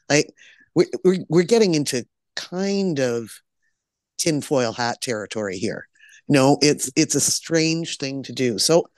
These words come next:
I'm, I'm still baffled by it. Um, I don't know that it attracts any voters, but, you know, I don't know, maybe, maybe this is a nation just waiting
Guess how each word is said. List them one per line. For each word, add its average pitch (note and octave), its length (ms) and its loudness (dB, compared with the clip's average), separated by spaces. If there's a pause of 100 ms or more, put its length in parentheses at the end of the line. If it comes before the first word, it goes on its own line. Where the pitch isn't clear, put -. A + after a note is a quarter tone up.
(440)
I'm, B3+ 320 4 (160)
I'm G3+ 180 0
still C#4 300 -4
baffled D#3+ 540 -6
by D#3+ 240 -2
it. F#3 140 -4 (120)
Um, C#3 580 -8 (580)
I E3+ 140 4
don't F#3 260 2
know E3 280 0
that E3 120 0
it C#3+ 120 0
attracts C#3 500 -6
any D3 160 0
voters, C#3 640 -4 (1120)
but, D#3 400 0 (160)
you E3 100 -6
know, D#3 380 -6 (1080)
I C#3+ 140 -2
don't E3+ 100 2
know, D3+ 100 4
maybe, F3 480 6
maybe E3 260 2
this E3+ 180 0
is D#3 100 -2
a D#3 60 -2
nation D3+ 440 -4
just C#3+ 280 -6
waiting C3 520 -4